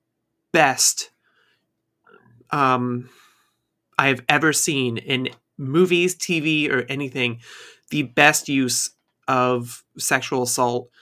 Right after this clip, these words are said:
in a character's arc and in the themes of the story and in, you know, just everything that's happened. It was perfectly executed. It was done with such care and respect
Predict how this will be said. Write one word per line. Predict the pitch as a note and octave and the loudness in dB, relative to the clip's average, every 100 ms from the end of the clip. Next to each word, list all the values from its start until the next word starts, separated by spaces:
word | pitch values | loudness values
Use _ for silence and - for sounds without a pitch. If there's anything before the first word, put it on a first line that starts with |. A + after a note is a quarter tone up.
| - - _ _ _ - | -20 -20 _ _ _ 0
in | D3 C#3+ C#3 C#3 - | 2 2 -2 -4 -4
a | C#3 | -4
character's | A#2 D3 B2+ A#2+ B2+ B2 A#2+ - | -2 2 2 2 -2 -2 -2 -4
arc | B2 A#2+ A#2+ - - | -2 -4 -6 -8 -2
and | C3+ B2+ B2+ B2+ - | 0 0 -4 -8 -8
in | C#3 | -6
the | C3 | -6
themes | A#2+ C#3+ C3+ C3+ | -4 -4 -2 -4
of | B2+ | -6
the | |
story | B2 C3+ B2+ B2 B2+ | -6 -2 -2 -2 -4
and | C#3 B2+ | -4 -4
in, | B2 B2+ B2+ _ - | -4 -6 -10 _ -10
you | F3 | -4
know, | D3+ A#2+ A#2+ | -2 -4 -4
just | D#3 - - | -8 -6 -2
everything | D#3 D#3+ | 0 0
that's | D3 | -4
happened. | - A2+ C3 | -6 -6 -6
It | |
was | C#3 | -8
perfectly | B2 - E3+ - F#3+ D3+ | -6 -2 -2 -2 -2 0
executed. | C3+ - - C#3 B2+ C3 B2 - - _ _ - | -2 -6 -4 0 2 0 -2 -20 -20 _ _ -2
It | D3 | 0
was | C#3 C3 A#2+ | 2 0 0
done | - C#3+ C#3 | 0 2 2
with | C3 B2+ | -2 -2
such | - C#3 - _ - | 0 -2 -4 _ -16
care | - F3+ F3 F3 - | -2 2 4 2 0
and | D3+ B2 | -2 -2
respect | A#2+ - D#3 D3+ - | -4 2 2 2 -2